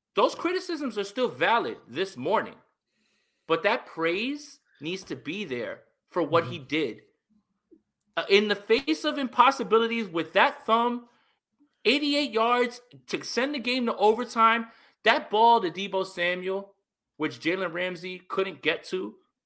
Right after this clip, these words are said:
Speaker 1: which missed his fingertips, that throw will live rent-free in my mind for a long time. And I am gonna go out on a limb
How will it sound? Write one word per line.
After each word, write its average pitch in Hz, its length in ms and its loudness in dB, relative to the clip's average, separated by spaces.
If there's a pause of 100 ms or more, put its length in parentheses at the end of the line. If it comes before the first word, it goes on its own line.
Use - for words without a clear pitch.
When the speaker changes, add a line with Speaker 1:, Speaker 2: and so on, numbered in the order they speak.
(260)
Speaker 1:
which 147 300 0 (160)
missed 165 240 -2
his 165 160 -6
fingertips, 190 800 -4 (540)
that 185 240 2
throw 220 180 2
will 196 220 2
live 165 500 -2 (320)
rent-free 160 800 -2
in 160 200 -2
my 143 200 2
mind 120 640 -2 (1040)
for 147 160 0
a 131 40 6
long 135 400 2
time. 104 440 -4 (460)
And 147 340 4 (220)
I 202 200 8
am 220 120 2
gonna 160 160 -2
go 143 200 2
out 135 140 6
on 127 100 -4
a 123 40 -2
limb 123 320 -6